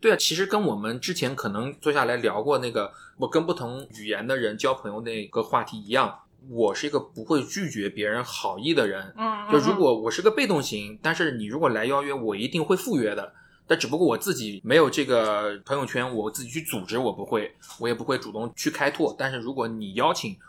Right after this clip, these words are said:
Speaker 1: 我不会拒绝的。
Speaker 2: 嗯，所以就是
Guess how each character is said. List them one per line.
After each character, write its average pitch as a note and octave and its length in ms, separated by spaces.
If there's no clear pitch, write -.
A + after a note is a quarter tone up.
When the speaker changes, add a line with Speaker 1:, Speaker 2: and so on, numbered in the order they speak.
Speaker 1:
我 G#2+ 100
不 A2+ 80
会 D#3+ 120
拒 G3 180
绝 G2+ 160
的。 F#2+ 160
Speaker 2:
嗯， G#3 320
所 D#4+ 220
以 F#4+ 160
就 F4 100
是 A#3 400